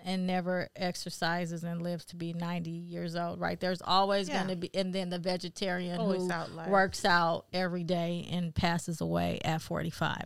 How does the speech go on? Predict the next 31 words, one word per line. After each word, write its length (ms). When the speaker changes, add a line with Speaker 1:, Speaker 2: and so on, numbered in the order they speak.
Speaker 1:
Like, 220
Speaker 2:
Yeah. 140
Speaker 1:
there 140
will 200
always 600
be 600
those, 880
like 240
you 80
said, 400
Speaker 2:
There's 280
Speaker 1:
outliers. 180
Speaker 2:
skinny 260
fat. 340
There's 160
a 40
Speaker 1:
Yeah. 140
Speaker 2:
lot 200
of 80
skinny 340
Speaker 1:
But 140
Speaker 2:
fat. 100
Speaker 1:
I 60
do 260
think 320
that, 560
um, 640
I 100
think 240
body 260
positivity 880